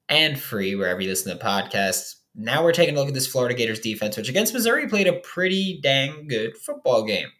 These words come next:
Uh, and we'll talk about what exactly changed and why they played so much better than we'd seen them play throughout the majority of the season, really. Uh, but first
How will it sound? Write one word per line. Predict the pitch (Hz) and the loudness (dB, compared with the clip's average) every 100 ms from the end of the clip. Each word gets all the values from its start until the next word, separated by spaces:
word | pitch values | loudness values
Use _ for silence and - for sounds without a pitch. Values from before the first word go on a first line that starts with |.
| _ _ _ _ _ _ | _ _ _ _ _ _
Uh, | 123 117 117 113 - | 6 8 8 6 4
and | 127 127 | 0 2
we'll | 131 135 | 2 2
talk | - 139 131 | 4 2 2
about | 127 110 107 - | 2 2 0 -2
what | 98 107 107 | -2 -2 0
exactly | 107 101 101 98 98 101 101 101 101 - | -6 -4 -2 2 2 0 -4 -4 -4 -4
changed | - - 98 101 107 117 - | -2 0 -2 -2 -4 -6 -10
and | - 95 90 | -8 -8 -8
why | 90 90 95 | -6 -2 -2
they | 95 95 | -2 -4
played | 113 98 95 | -4 -4 -4
so | - 104 | -4 -2
much | 95 95 | -4 -4
better | 95 92 | -2 -2
than | 98 92 | -2 -8
we'd | 92 | -8
seen | - 101 | -8 -8
them | 95 | -8
play | 95 98 92 90 - | -4 -4 -4 -6 -6
throughout | 101 92 - _ | -4 -4 -8 _
the | - 101 90 | -12 -10 -10
majority | 90 95 92 - 101 107 123 117 | -12 -10 -6 -2 2 2 2 0
of | |
the | 101 | 0
season, | 95 120 117 120 | -2 -2 -4 -4
really. | 113 117 123 - _ _ _ _ _ | -2 -2 -4 -10 _ _ _ _ _
Uh, | - 110 107 107 - - _ _ - | 2 4 6 2 -2 -14 _ _ -2
but | 110 104 - | 2 2 -2
first | - - 175 160 143 - - - | -12 -2 2 4 4 0 -4 -8